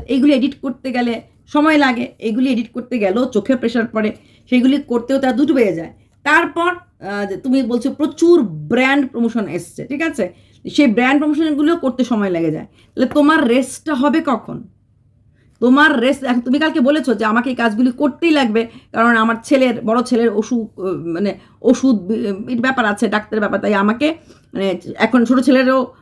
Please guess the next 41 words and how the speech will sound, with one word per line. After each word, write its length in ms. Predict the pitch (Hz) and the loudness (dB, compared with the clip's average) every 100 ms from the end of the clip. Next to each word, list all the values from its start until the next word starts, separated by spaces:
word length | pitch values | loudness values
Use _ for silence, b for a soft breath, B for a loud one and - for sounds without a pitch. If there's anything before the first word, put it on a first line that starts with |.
| _ | _
যত্নের 320 | 247 240 247 | -6 -2 0
ব্যাপার 260 | 226 214 208 | 0 -2 -2
আছে, 100 | 214 | 2
ছোটো 140 | 240 | 2
ছেলেরও, 400 | 233 226 220 226 | 4 2 0 -2
মানে, 240 | 185 196 190 | -2 -4 -4
খরচ 320 | 233 214 214 | -2 -2 -2
থাকবে 220 | 196 190 | -6 -4
সামনে, 380 | 214 196 196 190 b b - | -4 -4 -4 -8 b b -4
তাই 220 | 254 269 | -2 0
আমাকে 340 | 233 220 226 | 0 0 2
এই 100 | 226 | 2
রোজগারের 420 | 220 220 190 214 | 2 0 0 -4
জন্য 120 | 190 254 | -2 -2
এগুলি 160 | 330 | -2
করতেই 400 | 359 294 - 226 | -2 -4 -2 0
লাগছে। 440 | 185 160 - 151 - _ _ - | 0 -2 -8 -16 -16 _ _ -2
এ, 40 | |
মানলাম, 420 | 311 359 302 160 147 _ _ _ _ - | 2 2 2 -2 -8 _ _ _ _ -10
ছোটো 160 | 247 | -4
ছেলের 200 | 277 294 | 0 2
জন্য, 140 | 269 311 | 2 2
বড় 160 | 285 | 2
ছেলের 140 | 277 285 | 0 2
জন্য 140 | 320 | 2
একটা 160 | 294 294 | 2 0
মা 220 | 233 240 | 2 2
হিসাবে 280 | 262 302 311 | 2 0 -2
তোমার 160 | 330 | -2
করতেই 380 | 330 381 - 262 | -2 -4 -2 -2
লাগছে, 300 | 190 160 156 b b b _ | -2 -4 -10 b b b _
কিন্তু 540 | 392 427 349 - 170 - | 0 2 2 -2 -8 -8
এই 340 | - 370 370 370 | -2 2 4 4
মোমেন্টে 640 | 262 254 247 214 - - _ _ _ _ _ | 2 2 0 -4 -8 -20 _ _ _ _ _
মাত্র 520 | 190 262 302 - 339 370 | 0 2 2 -2 -2 -2
তোমার 300 | - 277 233 | 0 0 2
ডেলিভারি 460 | 233 240 240 233 | 2 2 0 2
হয়েছে, 300 | 214 202 - | 2 0 -6
এক 280 | 277 - 208 202 | -6 -6 -6 -6
মাস 340 | 196 202 - | -6 -6 -4
হয়েছে, 340 | 175 170 - | -4 -4 -12